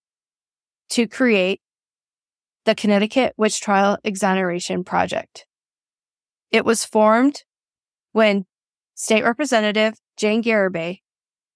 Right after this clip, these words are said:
got involved. She and Beth Caruso had previously looked at when would be a good time to propose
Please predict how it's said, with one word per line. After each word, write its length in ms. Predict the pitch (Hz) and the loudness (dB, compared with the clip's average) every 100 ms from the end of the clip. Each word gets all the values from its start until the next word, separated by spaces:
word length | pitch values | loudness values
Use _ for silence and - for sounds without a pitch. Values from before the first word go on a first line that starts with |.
| _ | _
got 180 | 208 - | 0 0
involved. 600 | 220 190 160 151 - - _ _ _ _ _ _ _ _ _ | 2 2 2 -2 -10 -20 _ _ _ _ _ _ _ _ _
She 380 | - - 320 370 | -10 0 2 2
and 140 | 240 | 0
Beth 400 | 196 185 233 - _ | 2 2 0 -6 _
Caruso 600 | - 226 196 - 180 196 254 _ _ _ _ | -4 0 0 0 -2 -2 -6 _ _ _ _
had 300 | - 220 214 - _ | -2 0 0 -4 _
previously 800 | 254 226 240 - 226 226 247 - _ _ _ _ _ - | -2 -2 -2 -4 -2 0 -2 -8 _ _ _ _ _ -4
looked 520 | 214 208 - - - _ _ - | 2 2 0 -8 -20 _ _ -2
at 180 | 220 208 | 0 2
when 240 | 220 226 | 2 2
would 140 | 240 | 2
be 120 | 208 214 | 0 -2
a 80 | |
good 200 | 202 214 | 0 -2
time 260 | 202 185 190 | -2 -6 -6
to 140 | - | -10
propose 760 | 214 226 - 185 185 190 - | -8 -8 -2 0 2 0 -6